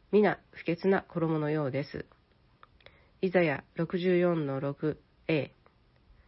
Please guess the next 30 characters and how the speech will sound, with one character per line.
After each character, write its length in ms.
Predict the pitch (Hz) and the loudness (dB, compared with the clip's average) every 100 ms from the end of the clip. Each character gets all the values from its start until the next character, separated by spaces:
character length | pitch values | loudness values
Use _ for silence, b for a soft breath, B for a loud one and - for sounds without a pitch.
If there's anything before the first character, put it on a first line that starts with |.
| b b b b _ _ _ _ _ - | b b b b _ _ _ _ _ 2
C、 260 | 196 - - _ _ _ _ - | 2 2 -6 _ _ _ _ 0
神 260 | 190 185 | 4 6
の 120 | 160 | 4
義 140 | 143 190 | 2 2
は 140 | 175 - | 0 -4
福 260 | - 220 | 0 4
音 100 | 214 | 6
の 100 | 196 | 6
中 260 | 196 190 151 | 4 2 -2
で 120 | 135 | -2
掲 280 | - 180 151 | 0 2 2
示 220 | 139 143 | -4 -4
さ 100 | 180 | 0
れ、 160 | 165 b b b - | 0 b b b -2
信 200 | 190 185 | 2 2
仰 220 | 180 175 | 2 0
か 120 | 165 165 | 2 -2
ら 100 | 170 | -2
信 280 | - 190 | 0 -2
仰 260 | 180 175 170 | 0 2 2
へ 100 | 220 | 2
と 160 | - - | 0 -4
至 160 | - 160 | -2 -2
ら 120 | 160 | -2
せ 120 | 156 | -4
る 100 | 151 | -6
か 120 | 131 | -6
ら 120 | 131 | -6
で 120 | 127 147 | -6 -6
す。 180 | - | -10